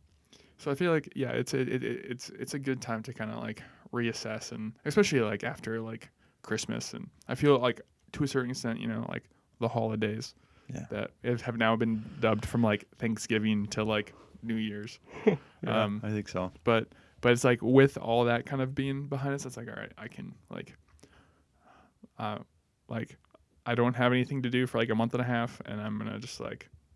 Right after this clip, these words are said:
Speaker 1: work on, like, to a certain extent, like, work on myself and, like, get back to, like, the good habits that I probably had before Thanksgiving. <laughs>
Speaker 2: Sure, sure, yeah.
Speaker 1: Um, and just, like, stuff like that, but,
Speaker 2: Yeah.
Speaker 1: you know.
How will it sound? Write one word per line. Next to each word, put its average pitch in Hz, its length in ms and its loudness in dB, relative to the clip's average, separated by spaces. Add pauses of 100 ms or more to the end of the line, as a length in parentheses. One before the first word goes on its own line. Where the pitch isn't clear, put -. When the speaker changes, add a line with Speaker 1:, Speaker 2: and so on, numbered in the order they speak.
(480)
Speaker 1:
work 120 220 -2
on, 107 340 0 (200)
like, - 300 -10 (460)
to 190 100 6
a 180 60 8
certain 226 180 2
extent, 113 240 0
like, 117 180 -2 (200)
work 120 220 4
on 113 120 0
myself 113 440 -2
and, 117 120 0
like, 110 240 -4 (520)
get 120 160 4
back 110 260 2
to, 120 120 -2
like, 113 260 -6 (320)
the 113 120 -2
good 113 200 0
habits 107 380 -6
that 113 160 -2
I 113 160 0 (100)
probably 120 220 -2
had 117 220 -4
before 120 280 -2
Thanksgiving. 123 680 -6
<laughs> - 60 -6
Speaker 2:
Sure, - 200 -2 (180)
sure, 90 320 0 (280)
yeah. 87 160 0 (480)
Speaker 1:
Um, 107 240 -2
and 165 120 0
just, 170 180 0
like, 107 180 0
stuff - 200 -10
like - 180 -12
that, - 180 -8 (140)
but, - 160 -6
Speaker 2:
Yeah. - 160 -8 (240)
Speaker 1:
you 117 80 -8
know. 113 140 -10